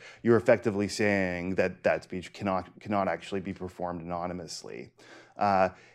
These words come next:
y-, and, and, and that, that has happened both on a state and federal level. Uh, in twenty twelve, there was an Arizona law, uh,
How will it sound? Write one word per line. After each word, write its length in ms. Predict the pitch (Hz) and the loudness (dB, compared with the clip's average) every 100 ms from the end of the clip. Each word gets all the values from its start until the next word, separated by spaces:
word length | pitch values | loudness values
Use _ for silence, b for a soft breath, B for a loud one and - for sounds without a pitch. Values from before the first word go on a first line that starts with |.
| b | b
y-, 180 | 160 - | 6 6
and, 240 | 135 139 - | 4 4 4
and, 260 | 143 151 - | 2 2 2
and 120 | 123 | 6
that, 300 | 123 120 120 | 8 6 6
that 140 | 123 123 | 6 6
has 100 | - | 6
happened 380 | 101 107 101 | 4 4 4
both 240 | 101 101 95 | 4 4 4
on 180 | 95 92 | 0 0
a 60 | |
state 360 | - - 113 92 | -2 2 4 4
and 140 | 87 | -2
federal 400 | - 127 120 95 | 6 8 10 10
level. 500 | 92 90 92 87 87 - | 8 6 6 2 2 0
Uh, 240 | 92 92 | 2 2
in 320 | 95 104 104 | 2 0 -2
twenty 240 | - 104 95 | -2 -2 0
twelve, 380 | - 104 98 87 | 6 8 8 6
there 100 | 92 | 0
was 160 | 90 | 0
an 80 | 98 | 0
Arizona 560 | 92 90 87 104 107 95 | 0 0 2 4 4 4
law, 400 | 87 85 85 92 B B B | 2 2 2 0 B B B
uh, 380 | 98 90 85 | 6 6 6